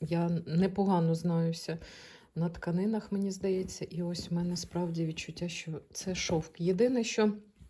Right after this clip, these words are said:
це розмір ікс ес. Я теж його не міряла, але бачу, що вона на мене буде, е, маленька. Занадто впритул, і, ну, нащо знущатися над такою класною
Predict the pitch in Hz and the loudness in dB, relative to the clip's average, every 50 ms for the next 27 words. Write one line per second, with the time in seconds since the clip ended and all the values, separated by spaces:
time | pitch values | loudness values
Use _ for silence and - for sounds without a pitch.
0 | _ _ _ _ _ _ _ - - - - - - 196 190 190 196 202 208 190 | _ _ _ _ _ _ _ -14 -8 -8 -8 0 4 6 6 8 8 6 6 6
1 | 190 180 170 170 170 - 196 196 196 - - - 202 202 208 202 - - - - | 4 4 4 2 0 0 -2 -2 -2 -6 -2 0 0 0 0 -2 -4 -8 -12 -18
2 | - - - - - - - - 175 202 196 202 202 190 180 175 175 180 185 180 | -20 -20 -18 -18 -18 -16 -8 2 2 2 4 4 4 4 4 4 4 2 2 2
3 | 190 185 185 185 190 202 220 226 214 202 185 175 170 165 165 170 170 175 180 185 | 2 2 2 2 4 4 4 4 4 4 2 4 4 2 2 2 0 0 0 0
4 | 190 185 - - 170 170 - - 165 160 165 165 160 160 160 165 165 170 170 165 | 0 -4 -6 -8 -10 -8 -6 -4 -2 0 0 0 0 -2 -2 0 0 2 2 2
5 | 165 160 160 160 160 160 160 156 156 156 156 147 151 156 151 139 160 - - - | 2 2 2 0 0 0 -2 -2 -4 -6 -6 -6 -4 -2 -2 -2 -4 -6 -8 -12
6 | - - - - - - - - - _ _ - 151 151 151 156 156 156 160 165 | -16 -16 -18 -16 -16 -18 -18 -20 -20 _ _ -4 -2 0 0 0 2 2 4 4
7 | 165 160 151 151 151 - - 147 151 - - _ _ - - - - - - _ | 4 4 4 2 -2 -4 -8 -10 -10 -10 -14 _ _ -10 -10 -10 -10 -16 -20 _
8 | _ _ - - - 202 165 196 190 196 190 170 160 - - - 165 - - - | _ _ -16 -6 -4 0 2 6 6 8 8 6 4 2 -2 -4 -4 -4 -2 -2
9 | 175 175 175 - 233 233 226 202 170 160 170 160 160 170 196 202 180 165 165 165 | -2 -2 2 4 4 4 6 6 6 6 4 4 4 4 4 4 4 4 4 4
10 | 165 165 - - 165 156 156 170 165 165 165 - 170 160 165 - 165 165 - 160 | 4 2 2 0 0 2 4 4 4 2 2 2 0 0 2 -2 -4 -2 -2 -2
11 | 151 151 160 - - 175 170 - 160 160 156 156 160 - 165 160 160 - - 165 | -2 -2 -4 -4 -6 -8 -6 -4 -4 -4 -4 -4 -4 -2 -2 -2 -2 -2 -2 -2
12 | 160 160 160 160 | 0 0 0 -2